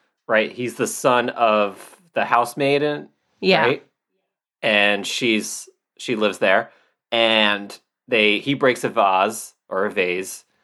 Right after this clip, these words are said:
Speaker 2: <laughs>
Speaker 1: and he, they get into this big fight about it, and then he decides to write a letter apologizing. Now, a couple things with the
Speaker 2: <laughs>
Speaker 1: letter. First off, what I don't understand is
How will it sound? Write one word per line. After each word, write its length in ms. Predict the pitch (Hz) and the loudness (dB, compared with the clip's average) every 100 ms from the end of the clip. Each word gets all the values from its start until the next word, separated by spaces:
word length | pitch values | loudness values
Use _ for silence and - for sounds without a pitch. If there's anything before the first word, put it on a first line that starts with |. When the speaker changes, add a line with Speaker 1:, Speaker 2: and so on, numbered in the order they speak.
| _ | _
Speaker 2:
<laughs> 240 | - - | -4 0
Speaker 1:
and 460 | 117 110 104 104 101 | 2 2 2 2 0
he, 680 | - 113 113 113 110 110 110 - | -2 -2 2 2 2 0 -2 -4
they 80 | 113 | -2
get 100 | 117 | -2
into 100 | 107 | -2
this 120 | 117 | -6
big 220 | 107 120 | 0 -2
fight 260 | 110 123 107 | 0 0 0
about 300 | 92 90 90 | 0 -4 0
it, 200 | 92 - _ _ - | -2 -2 _ _ -6
and 180 | 120 | -2
then 140 | 123 117 | 0 -2
he 280 | 110 135 143 | -2 0 0
decides 440 | 151 151 127 123 | 0 0 0 0
to 60 | 113 | -2
write 180 | 120 - | -2 0
a 80 | 127 | -2
letter 540 | 120 123 92 95 127 - | 2 0 0 -2 -4 -8
apologizing. 960 | 107 - 165 143 110 92 82 - 80 67 _ _ _ _ _ _ - | -18 -2 2 2 0 -6 -10 -12 -14 -16 _ _ _ _ _ _ -2
Now, 440 | 147 127 110 110 _ _ _ | 2 4 2 0 _ _ _
a 40 | _ | _
couple 280 | - 147 135 | -6 -2 -2
things 340 | 110 92 - | -2 -4 -4
with 140 | - - | -2 0
the 80 | |
Speaker 2:
<laughs> 280 | - - 302 | 2 2 2
Speaker 1:
letter. 360 | - 247 101 - - _ _ _ _ _ _ - - - - - 247 | 2 2 0 -4 -14 _ _ _ _ _ _ -20 -20 -20 -20 -10 -6
First 280 | 240 190 - | 0 0 2
off, 220 | 117 107 - _ _ _ _ _ _ - | 0 0 -4 _ _ _ _ _ _ -2
what 140 | 175 | 2
I 140 | 170 170 | 4 4
don't 180 | 208 247 | 2 0
understand 640 | 254 214 - 143 117 110 | -2 -2 0 2 2 0
is 420 | 104 98 95 - | 0 0 -4 -16